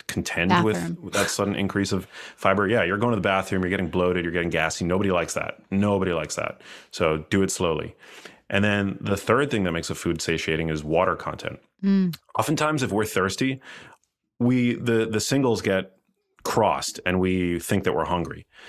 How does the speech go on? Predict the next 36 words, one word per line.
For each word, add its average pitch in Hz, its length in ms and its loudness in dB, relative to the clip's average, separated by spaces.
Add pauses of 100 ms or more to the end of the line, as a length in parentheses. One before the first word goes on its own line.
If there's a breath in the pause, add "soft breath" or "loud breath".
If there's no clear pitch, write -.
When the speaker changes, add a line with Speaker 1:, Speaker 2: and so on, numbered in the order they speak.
(360 loud breath)
Speaker 1:
It's, - 300 -2 (140)
I 98 80 -2
think, 123 240 0
w-, - 320 -8
worth, 120 640 0 (140)
um, 80 500 2 (500)
recognizing 98 600 0
that 82 160 -2
for 87 140 0
a 85 60 2
hunter-gatherer, 95 920 0 (400 soft breath)
you - 40 2
know, 90 80 6
water, 117 520 2 (180 loud breath)
water 151 340 2
is 123 100 -2
one 120 120 0
of 107 60 0
these 98 180 -2
things. 101 180 -2
You 117 60 -2
can't 151 240 -2
go 101 380 2 (280)
th-, - 100 -12
three - 640 -2
to 101 60 2
four 98 200 2
days 87 280 2
without 82 260 2
water. 78 340 0
You'll 78 180 -4
die, 76 320 -2
right? 80 280 -2
Food 143 320 2
you 117 60 0
can 90 300 0